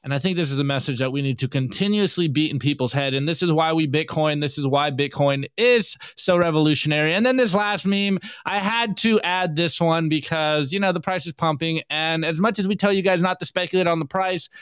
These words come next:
as much as we tell you that the price is probably the most boring aspect of Bitcoin,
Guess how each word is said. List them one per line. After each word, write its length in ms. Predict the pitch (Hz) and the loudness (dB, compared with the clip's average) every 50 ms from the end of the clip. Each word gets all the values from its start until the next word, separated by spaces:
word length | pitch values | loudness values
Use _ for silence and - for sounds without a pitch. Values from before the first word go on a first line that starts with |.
| - - - | -20 -12 -6
as 80 | 139 139 | -2 0
much 200 | 165 180 160 165 | 2 2 2 2
as 80 | 160 | 2
we 100 | 175 175 | 2 2
tell 160 | - - 175 170 | 2 0 0 0
you 180 | 165 160 160 151 | 0 0 0 2
that 260 | 160 156 156 151 - | 2 0 0 -2 -4
the 60 | 147 | -6
price 340 | - - 175 175 170 - - | -4 -4 -4 -2 -2 -4 -6
is 60 | 156 | -6
probably 580 | - - 175 175 165 165 151 156 165 156 151 147 | -2 0 2 2 2 2 0 0 2 2 2 2
the 120 | - 160 | 0 0
most 220 | 160 170 175 151 | 2 2 2 2
boring 480 | 117 123 117 151 156 175 185 185 180 175 | 0 0 0 2 4 4 4 2 2 0
aspect 460 | 143 160 165 147 - - 160 143 - | 0 0 -2 -2 -2 -4 -4 -4 -4
of 80 | 151 123 | -4 -2
Bitcoin, 580 | 120 160 156 - - 156 151 147 147 147 143 | -2 -4 -4 -4 -2 -2 0 0 0 -2 -4